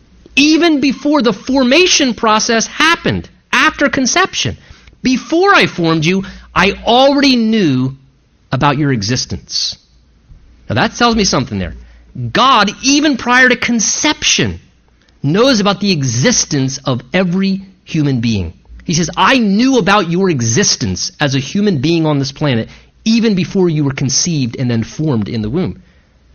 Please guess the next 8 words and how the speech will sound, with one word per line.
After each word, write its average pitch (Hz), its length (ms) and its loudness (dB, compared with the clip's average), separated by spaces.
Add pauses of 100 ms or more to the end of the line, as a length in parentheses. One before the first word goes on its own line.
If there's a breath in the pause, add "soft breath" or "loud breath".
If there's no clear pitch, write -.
(920)
God 110 200 -2
values 135 420 0
every 98 180 -4
life. 180 480 -6 (540 loud breath)
And 214 160 2
he 202 80 2
says, 190 240 2
"Jeremiah, 226 680 2